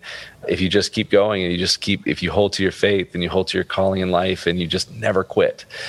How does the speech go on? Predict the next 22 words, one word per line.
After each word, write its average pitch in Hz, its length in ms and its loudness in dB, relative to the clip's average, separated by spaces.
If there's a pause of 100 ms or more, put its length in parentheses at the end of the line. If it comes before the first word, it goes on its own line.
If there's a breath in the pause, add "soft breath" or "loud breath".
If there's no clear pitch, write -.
(300 loud breath)
Um, 92 500 2 (180)
and 98 140 2
so 104 160 6 (200)
I, - 60 2
I, - 140 4
I 107 60 6
love 104 280 4
that 78 180 2
about 80 200 0
this - 120 -8
story. 87 340 2
And 127 100 2
I 131 40 2
think 156 360 -2
so 165 120 4
many 170 100 2
of 131 60 2
us 98 120 0
know 104 180 4
this 123 120 0
story. 147 420 2
Uh, 92 340 4